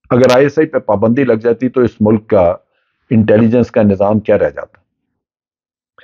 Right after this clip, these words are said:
तो ये इंतहाई सीरियस वाकया था। अब यहाँ पे इसकी तहकीकात जो है वो इसी किस्म की हुई जो कि बहुत ज्यादा, अ, मुफीद साबित ना हुई। उसकी बुनियादी वजह एक है,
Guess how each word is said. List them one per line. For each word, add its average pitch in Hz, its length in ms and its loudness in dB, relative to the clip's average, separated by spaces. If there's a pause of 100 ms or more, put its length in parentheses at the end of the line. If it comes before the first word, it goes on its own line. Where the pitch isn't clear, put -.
(600)
तो 190 60 2
ये 170 200 2
इंतहाई 143 500 0
सीरियस - 600 -4
वाकया 95 400 0
था। - 300 -14 (800)
अब 147 80 2
यहाँ 139 300 0
पे 113 240 -4 (420)
इसकी 127 240 -4
तहकीकात 117 580 0
जो 101 160 -2
है 107 100 0
वो 110 260 -4
इसी 107 220 -6
किस्म 107 280 -4
की 104 100 -6
हुई 101 220 0
जो 98 160 0
कि 101 120 -4
बहुत 92 340 0
ज्यादा, 92 460 -2 (340)
अ, 90 140 -2 (460)
मुफीद 107 320 -2
साबित 92 400 -2
ना 135 60 0
हुई। 87 320 -4 (720)
उसकी 156 200 0
बुनियादी 120 380 2
वजह 120 320 0 (120)
एक 90 220 -4
है, - 180 -12